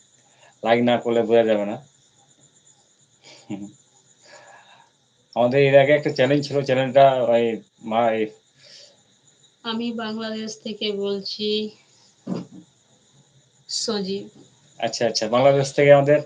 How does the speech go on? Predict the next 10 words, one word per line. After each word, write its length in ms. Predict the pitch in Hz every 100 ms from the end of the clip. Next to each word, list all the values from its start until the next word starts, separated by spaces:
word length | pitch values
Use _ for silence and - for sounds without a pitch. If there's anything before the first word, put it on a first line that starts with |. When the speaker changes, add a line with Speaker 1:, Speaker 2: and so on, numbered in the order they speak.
| -
Speaker 2:
মানে 140 | 214
অসংখ্য 440 | 247 247 302 285 294
ধন্যবাদ 540 | 262 262 262 254 254
দাদা 200 | 233 240
Speaker 1:
ধন্যবাদ। 160 | 240 247
Speaker 2:
ভাই, 280 | 247 277 311 -
Speaker 1:
আমাদের 260 | 220 247 254
Speaker 2:
যত 80 |
দূর 220 | 226 254 226
দে-, 280 | 254 220